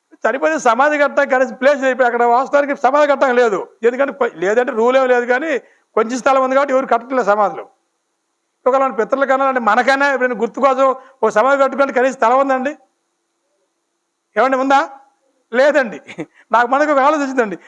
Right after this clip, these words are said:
ఒక చెంటనో ఒక అరచెంటనో ఏమన్నా స్థలం కొంచెం ప్రత్యేక కొంటే బాగుండు అనిపిస్తుంది, అనిపిస్తుంది నాకు. ఎందుకంటే భవిష్యత్తులో ఎప్పుడైనా ఒక గుర్తు కనీసం, ఇప్పుడు, ఇప్పుడు అలా పోయి చూస్తే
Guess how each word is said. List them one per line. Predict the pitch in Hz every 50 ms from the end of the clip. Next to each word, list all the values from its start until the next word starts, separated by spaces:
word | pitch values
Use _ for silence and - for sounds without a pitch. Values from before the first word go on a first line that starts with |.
| _ -
ఒక | 247 226
చెంటనో | 240 - - 247 254 240 294 294 294 302
ఒక | 269
అరచెంటనో | 262 262 254 269 262 277 269
ఏమన్నా | 262 247 247 240
స్థలం | 233 - 214 208 262 311 277
కొంచెం | 269 262 214
ప్రత్యేక | 214 - 285 - - 285 214
కొంటే | 220 247 247 240 311
బాగుండు | 269 269 262 254 240
అనిపిస్తుంది, | 226 202 208 196 - 240 226 214 208 -
అనిపిస్తుంది | 220 220 240 220 _ - 190 160
నాకు. | 139 123 - _ _ _ _ _ _ _ _ _ _ _ _ _ _ _ _ _ _ _ _ _ _ _ _ _ _ _ _ _ _ _ _ _ _ _ _ _ _ _ _ _ _ _ _ _ - -
ఎందుకంటే | 254 285 277 302 302 302
భవిష్యత్తులో | 262 254 269 262 285 294 294 294
ఎప్పుడైనా | 269 269 269 277 277
ఒక | 262 208
గుర్తు | 226 240 - - -
కనీసం, | 262 294 294 302 302 233 247 247 214
ఇప్పుడు, | 202 202 214 220 226 214 214
ఇప్పుడు | 185 - 226 202
అలా | 196 190
పోయి | 233 285 - - 294
చూస్తే | 285 - - 294 233 208 196 - -